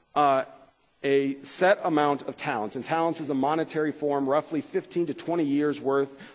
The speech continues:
of an average man's working salary. So this is a big amount of money. This is nothing to just laugh at. This is someone saying, "Hey, I'm going away for a couple years.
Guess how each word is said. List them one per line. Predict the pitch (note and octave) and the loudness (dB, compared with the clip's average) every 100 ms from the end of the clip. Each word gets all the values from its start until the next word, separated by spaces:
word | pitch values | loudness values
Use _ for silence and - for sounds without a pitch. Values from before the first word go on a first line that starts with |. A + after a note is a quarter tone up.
| - | -4
of | C3 | -2
an | B2+ | -2
average | C3+ D#3 E3 D3+ C3+ | 0 2 2 0 0
man's | C#3+ C#3+ C3 - | 0 0 -2 -2
working | C3+ D#3 D3+ C3 | -2 -2 -2 -4
salary. | - C#3 A2+ G2+ G2 | -2 0 0 -4 0
So | D#3+ | 0
this | B3+ F3 | 2 0
is | C#3 | -4
a | |
big | A#2+ F3 E3+ - - - | 2 2 2 0 -12 -4
amount | C#3+ C#3+ D3 C#3+ - C#3 | 0 2 2 0 -4 -4
of | |
money. | C3 B2+ G2+ | 0 0 0
This | A#2+ - | -2 -4
is | D3 | 0
nothing | D#3+ F#3 G3+ | 2 2 0
to | E3+ | -2
just | D3 D#3 | -4 -4
laugh | C#3+ C#3+ C#3+ C3+ G#2 | 2 2 2 0 -4
at. | G2 - | -8 -8
This | C3 D#3+ | -10 -10
is | |
someone | - E3+ E3+ E3 - - - _ _ | -4 -2 0 -2 -4 -18 -20 _ _
saying, | - F3+ E3 D#3 | -2 0 2 2
"Hey, | F3 | 4
I'm | D#3+ | 4
going | D#3 F3 F3 | 4 4 4
away | E3 F#3 | 6 4
for | F3+ E3 | 4 0
a | |
couple | - E3 E3 | 0 -2 0
years. | D3+ D#3 D#3+ D#3+ D3+ C3 - | 2 2 4 2 0 -6 -14